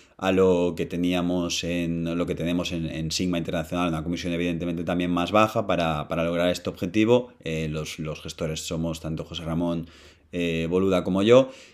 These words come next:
y es, eh, un fondo de un carácter, eh, muy diferente a lo que yo creo que, que hay en España, o mayormente hay en España, porque al final lo que hacemos es aplicar el value investing a la, a la renta fija.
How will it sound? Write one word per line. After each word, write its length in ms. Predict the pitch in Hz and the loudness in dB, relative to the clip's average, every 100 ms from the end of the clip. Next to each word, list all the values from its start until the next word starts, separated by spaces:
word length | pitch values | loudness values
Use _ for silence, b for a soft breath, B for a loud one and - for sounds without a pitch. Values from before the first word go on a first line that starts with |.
| B | B
y 160 | 107 104 | 2 8
es, 380 | 101 110 - - | 8 8 2 2
eh, 160 | 117 110 | 2 2
un 120 | 117 | 2
fondo 320 | 120 117 120 | 2 6 6
de 100 | 113 | 6
un 200 | 110 110 | 4 2
carácter, 720 | 110 104 101 - 113 117 - - | 4 6 4 6 8 8 6 -2
eh, 340 | 95 87 85 | 0 0 0
muy 280 | 92 104 101 | 2 2 2
diferente 580 | 104 - 101 101 98 104 | 0 -2 2 2 4 4
a 60 | |
lo 200 | 101 90 | 4 2
que 920 | 95 87 87 87 85 82 80 76 73 - | 2 2 2 0 0 -2 -2 -4 -8 -6
yo 220 | 92 92 | 0 0
creo 220 | 98 98 | 2 0
que, 260 | 92 95 - | 2 0 2
que 100 | 92 | 2
hay 200 | 90 90 | 4 2
en 80 | 87 | 0
España, 440 | 85 - 90 87 | -2 -2 0 0
o 80 | 82 | -2
mayormente 640 | 82 85 87 85 87 85 | -2 0 0 0 -2 0
hay 120 | 87 | 0
en 60 | 85 | 0
España, 460 | 80 - 90 85 78 | -4 -4 -2 -2 -6
porque 260 | 76 87 | -6 -4
al 140 | 82 80 | -4 -4
final 200 | 90 98 | 0 0
lo 100 | 92 | 0
que 80 | |
hacemos 340 | 85 104 104 101 | -2 0 0 0
es 140 | - | -4
aplicar 420 | 82 90 85 90 | -2 -2 0 2
el 100 | 92 | 2
value 220 | 92 95 92 | 2 2 2
investing 480 | 92 92 - 98 | 2 2 0 0
a 80 | 92 | 2
la, 320 | 87 82 78 | 2 0 -2
a 180 | 67 87 | -4 -4
la 120 | 90 | -2
renta 260 | 87 98 85 | 0 0 -2
fija. 380 | - 92 87 | -4 -6 -4